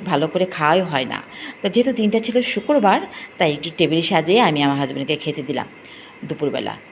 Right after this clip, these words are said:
এই তো, আহ, আজকে, আহ, ঝরঝরে ভাত, মেনুটা একটু দেখিয়ে দিলাম। আহ, শাক, লাল শাক, শসা লেবু, করলা ভাজি আর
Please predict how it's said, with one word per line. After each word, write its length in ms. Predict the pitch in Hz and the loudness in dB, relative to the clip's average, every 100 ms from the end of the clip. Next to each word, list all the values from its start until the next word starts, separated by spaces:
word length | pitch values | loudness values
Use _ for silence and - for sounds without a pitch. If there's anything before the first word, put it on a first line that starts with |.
| - - - - - - - - - - - - - - - - - - - - - | -20 -20 -20 -20 -20 -20 -20 -20 -20 -20 -20 -20 -20 -20 -20 -20 -20 -20 -20 -20 -8
এই 220 | 160 156 156 | -4 -4 -2
তো, 80 | 180 | -2
আহ, 920 | 247 - 160 143 143 139 139 - 165 | -4 -8 -4 0 0 0 -2 -6 -8
আজকে, 380 | 160 - 160 156 - | -6 0 0 0 -4
আহ, 260 | 156 135 - - - - - - 156 | -2 -2 -4 -14 -20 -20 -20 -14 -4
ঝরঝরে 420 | 185 139 165 160 | -2 -2 2 2
ভাত, 320 | 175 165 170 - - - - - - | 2 2 2 0 -16 -20 -20 -18 -2
মেনুটা 300 | 160 160 165 | 2 4 2
একটু 160 | 160 156 | 2 0
দেখিয়ে 300 | 151 196 156 | 0 0 0
দিলাম। 340 | 151 170 311 - - - - - | 2 2 0 -6 -18 -20 -20 -8
আহ, 580 | 156 147 147 143 143 139 | -2 0 0 0 0 0
শাক, 480 | - 202 156 175 170 | 0 2 2 2 2
লাল 200 | 135 151 | 2 0
শাক, 360 | - 156 160 160 - - - | 2 2 2 -2 -12 -18 -14
শসা 360 | - 147 139 151 | -2 0 2 2
লেবু, 480 | 156 156 156 151 151 - - - | 2 2 0 -2 -4 -12 -18 2
করলা 340 | 156 139 151 | 4 6 4
ভাজি 400 | 160 143 165 269 - | 4 0 0 -4 -2
আর 260 | 147 127 | 2 2